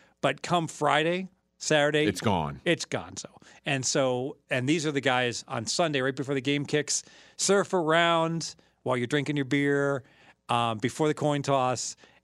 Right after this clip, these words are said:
Speaker 1: And it wouldn't surprise me if you don't find some outstanding values to go under on all four of those players. And, um,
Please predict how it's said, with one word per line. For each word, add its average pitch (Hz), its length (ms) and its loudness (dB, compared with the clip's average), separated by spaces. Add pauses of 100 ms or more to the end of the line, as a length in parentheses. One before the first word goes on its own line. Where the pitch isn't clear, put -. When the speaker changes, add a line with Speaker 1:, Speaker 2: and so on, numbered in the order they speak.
Speaker 1:
And 120 640 -2
it 160 80 -2
wouldn't 156 300 0
surprise 143 500 0
me 131 160 -2
if - 140 -6
you 151 100 0
don't 127 160 -2
find 127 400 -2
some 113 320 -6 (260)
outstanding 190 680 0
values 127 480 0
to 127 100 -8
go 127 200 -2
under 135 420 0
on 120 140 -2
all 123 100 2
four 117 260 -4
of 101 100 -4
those 107 280 -6
players. 110 540 -4 (420)
And, 117 480 0
um, 101 500 -4